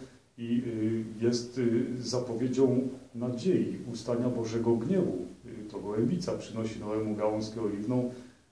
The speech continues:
oznaczającą, że wody potopu zaczynają opadać. Ale myślę, że, y, o ile do tej pory oglądaliśmy się wstecz, tym razem trzeba spojrzeć naprzód, y, na to, co znajdziemy dalej w listach apostolskich. Y, tę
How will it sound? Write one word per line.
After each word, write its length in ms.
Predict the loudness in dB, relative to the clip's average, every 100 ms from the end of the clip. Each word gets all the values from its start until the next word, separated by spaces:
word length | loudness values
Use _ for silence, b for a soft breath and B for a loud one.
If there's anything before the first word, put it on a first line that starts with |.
| -16 -10
oznaczającą, 680 | -8 -6 -4 -4 -2 0 -2
że 240 | 0 0
wody 440 | -2 -2 -2 0 0
potopu 520 | 0 -6 -6 -6 -6
zaczynają 720 | -6 -6 -6 -4 -2 -2 -2
opadać. 600 | -2 -2 -2 -6 -10 -14 b b b
Ale 240 | -8 -4 -4
myślę, 360 | -4 0 2
że, 480 | 2 2 2 2 0 -2
y, 180 | -2 0
o 100 | 4
ile 180 | 4 6
do 80 | 4
tej 180 | 4
pory 320 | 2 4 4 4
oglądaliśmy 600 | 4 4 4 4 2 0
się 180 | 0 -4
wstecz, 560 | -4 -2 -2 -6 -12 -8
tym 140 | -2
razem 320 | 0 2 0 -2
trzeba 220 | 0 -2
spojrzeć 480 | 0 2 2 2 0
naprzód, 400 | -2 -2 -4 -6 -6
y, 340 | 0 4 4
na 140 | 2 0
to, 200 | -2 -4
co 300 | -2 0 0 B B B -12
znajdziemy 480 | -2 -2 2 2 2
dalej 340 | 2 2 2
w 80 | 0
listach 320 | 0 0 -2
apostolskich. 800 | -4 -4 -6 -6 -6 -6 -8 -8 B B B B -10
Y, 160 | -8 -6
tę 160 | 0 4